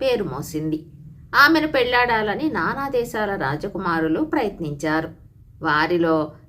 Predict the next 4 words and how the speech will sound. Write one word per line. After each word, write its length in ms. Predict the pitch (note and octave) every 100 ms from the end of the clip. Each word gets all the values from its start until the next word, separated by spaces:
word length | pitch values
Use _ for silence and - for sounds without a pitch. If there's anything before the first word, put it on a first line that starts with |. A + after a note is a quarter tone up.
| -
రత్నగిరి 560 | D#3+ - C4 D4+ D#4+ D#4+
రాజకుమారుడైన 840 | B3+ B3 A#3+ A3 G#3 F#3+ F3 D#3+
ఇంద్రవర్మను 800 | D#3+ D#3 D#3 G3 A#3+ A#3 A3 G#3
మాత్రమే 540 | G3 E3 - E3 C#4+